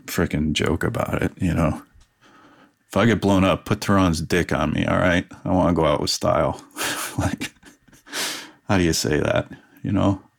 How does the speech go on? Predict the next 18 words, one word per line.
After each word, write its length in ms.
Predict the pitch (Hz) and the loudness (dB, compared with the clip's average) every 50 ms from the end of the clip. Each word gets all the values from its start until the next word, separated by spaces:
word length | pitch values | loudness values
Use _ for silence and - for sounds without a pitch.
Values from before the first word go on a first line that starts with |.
| _ - | _ -10
Like, 360 | - 98 90 92 - - - - _ - - - - - - - - - - - - _ _ _ _ _ _ _ _ _ _ _ | -6 -4 -2 -2 -2 -4 -6 -14 _ -20 -20 -20 -18 -18 -18 -18 -20 -20 -20 -20 -20 _ _ _ _ _ _ _ _ _ _ _
so 440 | - - - 90 90 87 85 82 71 - - - - - - - - - _ _ _ _ _ - | -8 -2 0 2 4 4 4 2 0 -2 -8 -14 -20 -20 -20 -20 -20 -20 _ _ _ _ _ -4
you 100 | - - | -2 -2
piece 300 | - - 107 101 - - | 2 2 2 2 2 2
the 80 | - 90 | 0 2
bodies 400 | 85 87 87 87 87 87 82 - | 2 2 2 4 2 2 2 2
back 240 | 87 85 85 82 | 0 0 0 0
together 400 | - 82 82 82 85 85 87 87 | 0 -2 0 0 0 0 2 0
as 220 | 85 85 80 80 - | 0 0 -2 -4 -8
best 380 | _ _ - - - - - | _ _ -4 -4 -2 -4 -6
you 100 | - 87 | -6 -6
can. 400 | - - 87 92 98 104 101 - _ _ _ _ - - - - - - - - - - - - - _ _ _ _ _ _ | -2 0 2 4 4 2 2 -2 _ _ _ _ -20 -20 -20 -20 -20 -20 -20 -20 -20 -20 -20 -20 -20 _ _ _ _ _ _
You 120 | - - - | -4 -2 0
declare 380 | 98 95 - - 85 82 82 82 | 0 -2 0 0 2 2 4 4
a 40 | |
mechanism 520 | 80 80 85 82 - 87 85 85 80 82 80 | 4 4 2 2 2 2 2 4 4 4 4
of 280 | 80 80 78 78 80 - _ - | 4 4 2 0 -2 -8 _ -2
death, 500 | - 85 85 85 80 - - - - - | 0 2 2 2 2 0 -6 -12 -14 -20